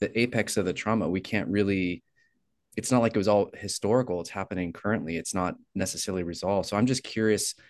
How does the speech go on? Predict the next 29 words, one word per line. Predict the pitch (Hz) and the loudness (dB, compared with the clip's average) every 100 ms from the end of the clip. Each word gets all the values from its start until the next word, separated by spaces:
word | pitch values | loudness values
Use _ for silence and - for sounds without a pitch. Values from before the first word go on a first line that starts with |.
| - - | -20 -6
when | 101 | -4
it | 101 | 0
comes | 98 - | -2 0
to | 101 | -4
current | - 120 107 | 2 4 4
triggers | - 104 98 90 | 2 2 2 0
that | 95 85 | -2 -2
may, | 98 101 95 - - - | 0 0 0 -4 -16 0
may | 117 | 4
not | 117 95 | 4 2
just | 90 123 123 | 2 2 0
be | 92 | -6
from | - 92 | -8 -10
the | |
past. | 82 92 90 87 - | -4 -2 0 -2 -6
There, | 92 | -6
there | 92 | -4
may | 95 101 | -2 -2
be | 95 | -4
very | 85 101 107 95 - _ _ - | -4 0 0 -2 -6 _ _ -16
present, | - 104 107 104 95 | -2 2 2 2 -2
ongoing | 98 98 101 98 101 98 92 87 _ _ _ _ | -2 -2 0 0 0 -2 -2 -6 _ _ _ _
stuff | - - - - 104 113 - | -4 -2 -2 2 4 4 0
that's | 92 | -8
getting | - 95 85 | -4 -4 0
re-traumatized, | 107 120 92 90 - 87 85 - | -2 -2 -4 -4 -6 -4 -4 -6
you | 95 | -8
know, | 87 85 - _ - 87 | -8 -8 -12 _ -12 -2
daily. | 95 139 98 64 | 2 4 2 -4